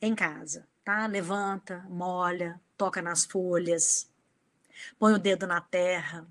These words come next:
tira a folha velha, olha pro verde da planta por alguns segundos. Ô, gente, e tem uma coisa que é muito divertido, que é sorrir.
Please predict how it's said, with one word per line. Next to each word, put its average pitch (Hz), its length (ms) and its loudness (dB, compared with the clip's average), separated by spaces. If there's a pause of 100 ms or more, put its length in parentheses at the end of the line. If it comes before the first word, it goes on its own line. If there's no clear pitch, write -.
(500)
tira 220 220 6
a 196 40 4
folha 196 300 0
velha, 175 640 0 (840)
olha 240 280 12
pro 226 160 -2
verde 190 720 -2 (400)
da 180 120 0
planta 185 440 -8
por 180 140 -4
alguns 175 280 0
segundos. 180 840 -4 (440)
Ô, 220 120 4
gente, 220 440 4
e 247 100 6
tem 220 320 2
uma 233 180 4
coisa 175 600 -2 (500)
que - 120 4
é 240 80 8
muito 175 320 -6
divertido, 156 760 -6 (1500)
que 262 200 8
é 208 200 2 (560)
sorrir. 220 680 2